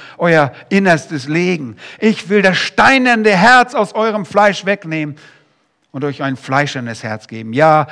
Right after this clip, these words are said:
ich will meinen Geist in euer Innerstes legen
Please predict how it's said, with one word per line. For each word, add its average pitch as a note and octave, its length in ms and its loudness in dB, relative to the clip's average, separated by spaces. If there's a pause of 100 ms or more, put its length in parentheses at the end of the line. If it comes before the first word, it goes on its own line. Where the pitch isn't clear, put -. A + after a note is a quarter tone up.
(120)
ich - 180 -6
will D3 140 -2
meinen D3 500 -2
Geist B2+ 380 0
in C3 140 -10
euer B2+ 360 -6
Innerstes F#3 640 -2
legen B2 420 -4